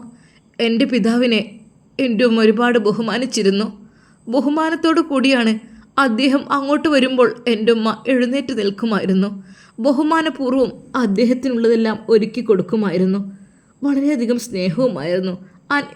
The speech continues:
അന്ന് എൻ്റെ ഉപ്പാക്ക് സമാധാനമായിരുന്നു. പക്ഷേ ഇപ്പോഴത്തെ എളാമ പാവം എൻ്റെ പിതാവിനെ ഒരുപാട് ചീത്ത പറയും.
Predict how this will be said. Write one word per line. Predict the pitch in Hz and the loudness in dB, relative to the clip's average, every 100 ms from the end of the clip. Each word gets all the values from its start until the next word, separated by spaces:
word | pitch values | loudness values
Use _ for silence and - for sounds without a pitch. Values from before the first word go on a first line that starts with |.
| 269 | -4
അന്ന് | 269 330 | -4 -4
എൻ്റെ | 277 269 | -2 -2
ഉപ്പാക്ക് | - 247 240 262 277 | -2 -2 -2 -4 -4
സമാധാനമായിരുന്നു. | 226 214 214 240 247 196 180 180 170 165 | -4 -4 -4 -2 -2 -2 -2 -2 -4 -4
പക്ഷേ | 214 - 285 233 - - - - _ 220 | -4 -2 0 2 0 -8 -20 -20 _ -4
ഇപ്പോഴത്തെ | - 226 233 233 247 | -2 0 2 2 2
എളാമ | 180 202 196 196 - - 269 | 2 2 0 -2 -6 -10 -6
പാവം | 262 277 277 | -4 -2 0
എൻ്റെ | 262 269 | 0 0
പിതാവിനെ | 233 254 254 247 - 226 | 0 0 0 -2 0 0
ഒരുപാട് | 208 208 214 233 233 | 2 0 0 0 0
ചീത്ത | 196 185 220 196 | -2 0 0 2
പറയും. | 185 202 | 2 2